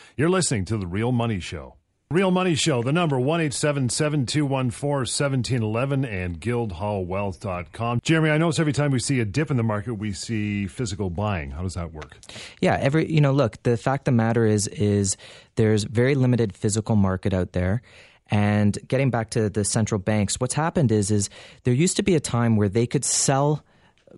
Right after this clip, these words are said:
Speaker 2: they could get gold leased to them and sell it off into the market, which would help get the price down. Eventually, they ran out of that gold. So now they went, now they have to contend with getting it from paper,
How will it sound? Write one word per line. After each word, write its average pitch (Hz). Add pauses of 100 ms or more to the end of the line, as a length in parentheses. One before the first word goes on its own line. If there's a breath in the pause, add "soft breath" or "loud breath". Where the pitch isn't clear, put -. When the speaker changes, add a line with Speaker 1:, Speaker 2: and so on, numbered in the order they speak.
(140)
Speaker 2:
they 123
could -
get -
gold 131
leased 113
to 135
them 110
and 101
sell 143
it 156
off 131
into 117
the 107
market, 98
which 104
would 104
help 127 (160)
get -
the 104
price 101
down. 82 (680 loud breath)
Eventually, 147
they 131
ran 113
out 110
of 98
that 92
gold. 95
So -
now 113
they 127
went, 110
now 117
they 135
have 113
to 107
contend 104
with 101 (280 loud breath)
getting 110
it 104
from 98
paper, 110